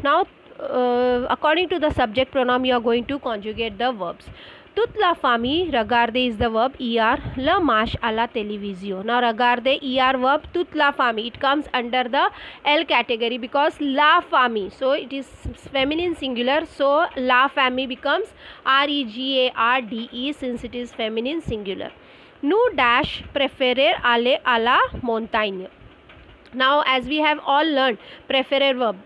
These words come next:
Now, uh, this is a semi-irregular verb. Why? Because, uh, there is an accent part in this. And as you can see, the accents here are aigu accent. So,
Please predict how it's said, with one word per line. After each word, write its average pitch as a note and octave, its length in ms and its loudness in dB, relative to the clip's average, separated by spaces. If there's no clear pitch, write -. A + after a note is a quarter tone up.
Now, C4+ 220 0
uh, C4 360 2
this C#4 240 -4
is E4+ 160 -4
a F#4 80 -6
semi-irregular D#4+ 960 -2
verb. B3+ 340 0
Why? C4+ 320 2
Because, D#4 420 -2
uh, C4 240 4
there C4 220 2
is D4 140 0
an E4 100 2
accent D#4 500 0
part C4 240 2
in A#3+ 160 0
this. G3 240 -6
And C#4 240 0
as C#4 220 2
you D#4+ 100 2
can E4+ 220 2
see, D4 300 0
the C4+ 160 0
accents D4 640 0
here C#4+ 400 0
are C#4 240 4
aigu C4 340 0
accent. G#3+ 480 -2
So, D4 360 2